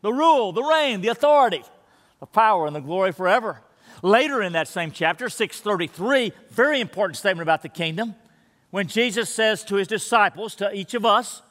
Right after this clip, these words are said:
"But seek first his kingdom and his righteousness, and all these things will be added to you." So he is giving us our priorities and our mission. We not only spread the kingdom,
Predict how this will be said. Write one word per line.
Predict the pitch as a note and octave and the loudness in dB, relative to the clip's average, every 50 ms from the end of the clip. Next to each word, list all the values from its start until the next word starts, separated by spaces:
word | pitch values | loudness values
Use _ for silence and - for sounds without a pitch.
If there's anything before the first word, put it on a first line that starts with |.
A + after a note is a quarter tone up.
| _ _ _ _ _ _ _ _ _ _ | _ _ _ _ _ _ _ _ _ _
"But | C#3 C#3 G3+ G3 - | -2 0 0 0 0
seek | - - - B3 A#3 G3 - - | -4 -4 -2 -2 -2 -2 -4 -12
first | - - - - C4+ C#4+ D4 C#4+ B3 A#3+ A3 - - - _ _ _ | -18 -16 -6 2 4 6 6 6 4 2 0 -4 -10 -20 _ _ _
his | - G#3+ G#3 - | -6 -6 -6 -6
kingdom | - - - - D4+ E4 E4+ D#4+ C4+ F#3 F3+ C3+ F#2+ - _ _ _ _ _ _ _ _ _ _ _ _ - | -10 -10 -6 -2 -2 -2 0 -2 -2 -4 -4 -6 -6 -10 _ _ _ _ _ _ _ _ _ _ _ _ -10
and | E3+ F3 F#3+ | -6 -2 0
his | C#4 D4 A3 | 0 0 0
righteousness, | A3+ A#3+ A3 F#3+ E3+ - D#3 C#3 - D3+ B2+ | 0 2 2 2 2 -2 -8 -14 -14 -6 0
and | F3 | 4
all | F#3+ G3+ A3 | 4 4 4
these | A3 A#3 G#3 - | 2 -2 -6 -4
things | - A#3+ G#3 E3 | -6 -8 -6 -6
will | G3 | -4
be | A#3 A3 | 0 0
added | A3 A3 F#3+ - | 0 0 0 -2
to | A#3+ B3+ | -6 -6
you." | A#3 E3 - - - - - _ | -6 -6 -8 -10 -20 -20 -20 _
So | - G#3 G3+ G#3 | -4 -2 0 0
he | A#3+ A#3 | 2 2
is | G3+ D#3 - _ _ _ _ - C#3 | 0 -2 -4 _ _ _ _ -18 -8
giving | A#2 D#3+ B3+ D4+ D4 D4 C4+ B3 A#3+ | -2 0 2 2 2 2 2 4 4
us | A3 G3+ - A#3 | 4 4 2 0
our | G#3+ G3 | -2 -2
priorities | E3+ - G#3+ A3 G#3 G#3 A3+ A3 F3+ E3+ | -2 0 0 2 4 4 4 2 0 0
and | G3+ F#3 | 0 0
our | F3 | 0
mission. | F3 F#3 F3+ - - D#3 B2+ _ _ _ _ _ _ _ _ _ _ _ _ _ _ _ _ _ _ _ _ | -2 -4 -6 -6 -8 -14 -16 _ _ _ _ _ _ _ _ _ _ _ _ _ _ _ _ _ _ _ _
We | - D#3+ | -8 -2
not | F#3 G3 | 0 0
only | G3 F#3 | 0 0
spread | D#3+ - - - A3 A3 G3+ | -4 -6 -6 -2 0 0 0
the | D#3+ - | -2 -4
kingdom, | - - G3+ G3 F#3+ G3 F#3+ E3 | -2 -2 -2 -2 -2 -6 -8 -10